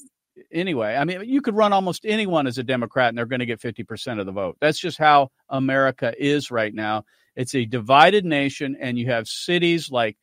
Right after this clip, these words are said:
Pens-, uh, uh, Philadelphia, Atlanta, Georgia, and Phoenix, and Detroit, and others that are determining the elections. And so the Democrats just need to win those cities, and they win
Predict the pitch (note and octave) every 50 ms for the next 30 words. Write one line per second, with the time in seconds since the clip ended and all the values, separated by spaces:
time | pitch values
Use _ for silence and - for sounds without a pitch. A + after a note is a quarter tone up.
0 | _ _ _ _ _ _ _ - E3 D#3+ E3 E3 - C#3 A#2+ A2 A#2+ A#2 A#2 A2
1 | A2+ A2+ - - F#3 F#3 G3 F#3 E3 D#3+ D#3+ D#3+ D3 - - D3+ C#3+ C#3+ C#3 C#3
2 | C3+ C3+ - _ _ _ _ _ _ _ - - G#2+ A2+ C#3 D#3+ F3+ F#3 F#3 F3
3 | D3+ B2+ D3+ D3+ D3+ D3 D3 C#3+ C3 C#3 B2+ A2+ A2 G#2 - - E3 D#3+ E3 D#3+
4 | D#3 D#3 D#3 D#3 D3+ - - - - - A2+ A2+ G#2 G2+ G2 G#2 A#2 G#2 - -
5 | F#3+ G3 G3 F3 E3+ C#3 C#3 C#3 C3+ C3 C3+ C#3+ C3+ - - D3+ C3+ C3+ C3 C3
6 | C3 C3 C3 - - E3+ F3 F3+ E3+ D#3 C#3 C3 C3 C3 C3 A#2+ B2 B2 A#2+ B2+
7 | D3 D#3+ D#3+ - - - C3 F#2+ F2+ G#2 - - _ _ _ _ _ _ _ _
8 | _ _ _ _ _ _ _ _ - B2+ A#2+ - E3+ E3 D#3 D3 C3 - _ _
9 | _ _ _ _ C3 B2+ E3+ F#3 G#3 G3+ F3 - F3+ E3+ D#3 D3+ - - - D#3+
10 | D3 - - E3+ D#3+ D3+ C3+ C3+ C3 C#3+ D3 C#3+ C3+ C3+ C3 C3 B2 - - -
11 | A3 G#3+ F3 D3 C#3+ D3 C#3 - - - C3+ B2+ C3+ C3+ B2+ A#2 A#2+ A#2 A#2 A#2
12 | A#2 A#2 A#2 C3+